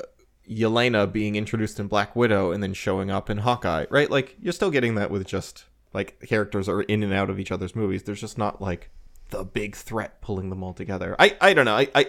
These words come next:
I love that stuff. Like, I'm a huge fan of the idea that they've built this up enough that they can just have, like, Hulk is in a Thor movie. And it's just, like, a Hulk and Thor movie together, right? Like,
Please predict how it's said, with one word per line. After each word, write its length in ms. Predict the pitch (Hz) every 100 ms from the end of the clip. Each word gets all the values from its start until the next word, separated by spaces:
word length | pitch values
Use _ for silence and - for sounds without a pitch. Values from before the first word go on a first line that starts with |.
| 123
I 120 | 143
love 280 | 127 127 123
that 200 | 107 -
stuff. 320 | 160 170 -
Like, 220 | 104 -
I'm 360 | 107 110 107 95 _ _
a 40 | 110
huge 360 | - 143 147
fan 180 | - 107
of 80 | 104
the 140 | 101
idea 340 | 95 92 98 95
that 160 | 95
they've 180 | 101 98
built 200 | - 107
this 160 | - -
up 140 | 98
enough 240 | 101 98 -
that 140 | 101
they 80 | 98
can 180 | 95 101
just 200 | 104 98
have, 280 | 110 104 90
like, 240 | 87 - - _
Hulk 260 | - 220 220
is 120 | 123
in 80 | 127
a 40 |
Thor 240 | 127 170 135
movie. 320 | 101 82 76 _ _ -
And 80 |
it's 160 | 98 -
just, 240 | 107 -
like, 160 | 104 90
a 60 | -
Hulk 300 | - 143 -
and 140 | 160
Thor 280 | - 123 107
movie 380 | 92 92 76 110 _
together, 420 | - 92 82 73 101 - - _ _
right? 280 | 107 98 -
Like, 320 | 98 92 -